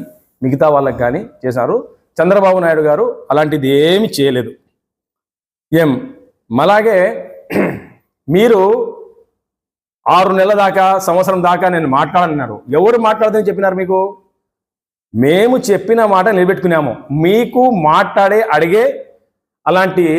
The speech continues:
ఛాన్స్ కూడా ఇవ్వం మేము. ఖచ్చితంగా అమలు చేసుకుని పోతాము. ఇలాంటి లేదు. ఈరోజు ఎందుకంటే ఆంధ్రప్రదేశ్ ప్రజలు పూర్తిగా సంతోషంగా ఉన్నారు. టీడీపీ ప్రతి ఒక్క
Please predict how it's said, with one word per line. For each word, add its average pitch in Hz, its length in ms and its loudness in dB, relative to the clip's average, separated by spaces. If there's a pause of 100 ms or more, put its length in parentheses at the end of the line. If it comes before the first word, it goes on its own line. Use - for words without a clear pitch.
(220)
ఛాన్స్ 190 320 2
కూడా 247 160 2
ఇవ్వం 208 200 0
మేము. 151 200 -2 (840)
ఖచ్చితంగా 180 460 -2 (440)
అమలు 170 240 2
చేసుకుని 165 340 0
పోతాము. 156 360 0 (460)
ఇలాంటి 185 300 2
లేదు. 180 300 2 (420)
ఈరోజు 196 320 2
ఎందుకంటే 190 500 -2
ఆంధ్రప్రదేశ్ 180 540 0
ప్రజలు 170 320 2 (680)
పూర్తిగా 202 480 2 (340)
సంతోషంగా 175 540 -2
ఉన్నారు. 170 280 0 (600)
టీడీపీ 202 380 2
ప్రతి 165 300 -2
ఒక్క 180 180 0